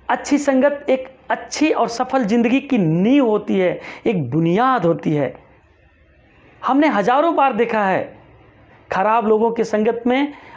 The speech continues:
अच्छे लोग भी ख़राब हो जाते हैं। जैसे मार्केट में जाइए, कुछ सड़ी हुई सब्जियों के साथ अच्छी सब्जियां भी बदबू देने लगती हैं,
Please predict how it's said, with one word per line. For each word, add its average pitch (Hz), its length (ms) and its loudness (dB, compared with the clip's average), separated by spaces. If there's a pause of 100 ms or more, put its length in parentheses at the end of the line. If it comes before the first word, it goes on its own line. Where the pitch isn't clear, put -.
(120)
अच्छे 208 300 -2
लोग 208 240 2
भी 240 140 0
ख़राब 170 360 -2
हो 151 100 0
जाते 139 300 -4
हैं। 131 180 -10 (720)
जैसे 220 560 -2 (680)
मार्केट 208 380 0
में 247 180 0
जाइए, 247 460 0 (960)
कुछ 302 160 0
सड़ी 262 320 2
हुई 254 180 4
सब्जियों 220 420 0
के 247 140 -2
साथ 233 260 0 (840)
अच्छी 226 300 -2
सब्जियां 240 460 0
भी 233 260 0 (380)
बदबू 190 380 0
देने 196 240 2
लगती 151 340 -2
हैं, 113 180 -10